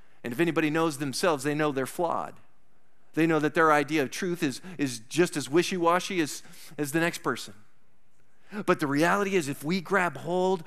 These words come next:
of this wonderful truth, we are gonna, we're gonna see wonderful consequences in our lives, and I believe in our culture. But if the church keeps rejecting and only compromising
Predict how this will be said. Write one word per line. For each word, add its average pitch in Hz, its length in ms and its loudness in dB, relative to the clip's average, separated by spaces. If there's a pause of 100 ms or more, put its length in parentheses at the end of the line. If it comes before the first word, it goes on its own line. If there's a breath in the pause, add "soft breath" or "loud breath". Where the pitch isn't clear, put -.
(120 loud breath)
of 139 200 0
this 135 200 -2
wonderful 175 500 0
truth, - 680 -6 (580 soft breath)
we 196 200 0
are 185 60 0
gonna, 180 400 -2
we're 185 100 4
gonna 175 140 0
see 185 180 -2
wonderful 160 460 0
consequences 156 800 -4
in 139 100 0
our 123 100 2
lives, 135 400 -2 (160 loud breath)
and 180 120 6
I 175 80 4
believe 165 280 2
in 160 80 2
our 139 120 2
culture. 160 420 -4 (1160 loud breath)
But 202 120 8
if - 80 -2
the 185 80 0
church - 320 2
keeps 220 240 -2
rejecting 175 760 2
and 202 360 2
only 226 400 4
compromising 196 1000 4